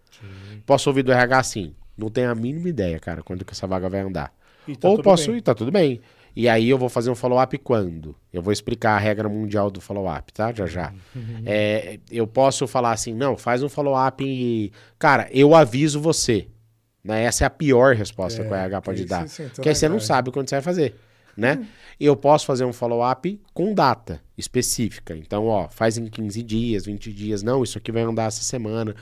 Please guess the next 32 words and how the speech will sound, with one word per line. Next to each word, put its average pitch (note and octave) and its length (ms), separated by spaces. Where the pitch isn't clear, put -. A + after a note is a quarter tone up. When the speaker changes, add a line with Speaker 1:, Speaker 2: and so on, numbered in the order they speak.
Speaker 2:
Se - 200
não C#3 120
andar, B2 360
você - 140
me A2+ 100
manda A2+ 240
um A#2+ 80
e-mail A2 300
até G#2+ 120
segunda-feira G#2+ 640
que - 120
eu F#2 40
te - 140
respondo, A2+ 760
né? C#3 240
Enfim. C#3 460
Então, C#3 280
qual F3 140
que - 80
seria E3 260
a - 20
regra B2 340
básica G#2 400
do G2+ 260
"eu A#2+ 160
não A#2+ 220
sei" D3+ 500
ou C#3+ 420
"eu A#2+ 200
falo A2+ 300
com A2 160
você"? A2 400